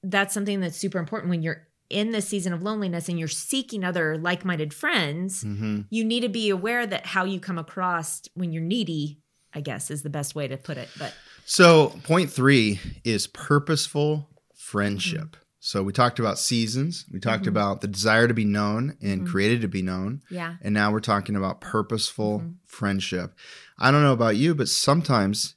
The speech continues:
Speaker 2: it can feel like, maybe it's not you right now, but you probably can relate to this at some point in your
Speaker 1: Mm-hmm.
Speaker 2: life, where the people around you,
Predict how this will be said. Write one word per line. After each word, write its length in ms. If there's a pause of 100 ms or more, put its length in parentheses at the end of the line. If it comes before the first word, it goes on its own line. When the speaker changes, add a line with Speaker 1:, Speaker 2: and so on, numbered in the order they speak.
Speaker 2:
it 140
can 100
feel 300
like, 260
maybe 220
it's 120
not 140
you 140
right 120
now, 220
but 160
you 80
probably 360
can 120
relate 220
to 80
this 220
at 80
some 180
point 220
in 60
your 100
Speaker 1:
Mm-hmm. 80
Speaker 2:
life, 300 (420)
where 360
the 160
people 420
around 420
you, 360